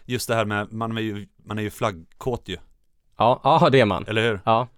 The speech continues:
Speaker 2: Mm.
Speaker 1: Det är väldigt lätt att man ställer sig och siktar på flaggan.
Speaker 2: Mm.
Speaker 1: Utan att kanske reflektera över vart den står egentligen.
Speaker 2: Mm.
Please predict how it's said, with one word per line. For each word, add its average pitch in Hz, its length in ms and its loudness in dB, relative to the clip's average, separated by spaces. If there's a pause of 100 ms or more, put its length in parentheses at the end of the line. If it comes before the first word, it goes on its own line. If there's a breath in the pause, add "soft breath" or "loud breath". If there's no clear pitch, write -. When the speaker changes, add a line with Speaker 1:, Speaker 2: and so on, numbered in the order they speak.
(360)
Speaker 2:
Mm. 117 120 -2
Speaker 1:
Det 123 60 2
är 120 40 -4
väldigt 120 360 0
lätt 110 220 -4
att 98 100 -8
man 104 120 -6
ställer 101 200 -6
sig 104 120 -8
och 98 60 -8
siktar 107 220 -10
på 104 60 -12
flaggan. 104 400 -10
Speaker 2:
Mm. 117 240 -2 (140)
Speaker 1:
Utan 135 340 0
att 131 100 -10
kanske 120 200 -8
reflektera 107 480 -6
över 95 160 -6
vart 92 220 -8
den 90 100 -12
står 92 240 -10
egentligen. 92 320 -12 (100)
Speaker 2:
Mm. 185 280 0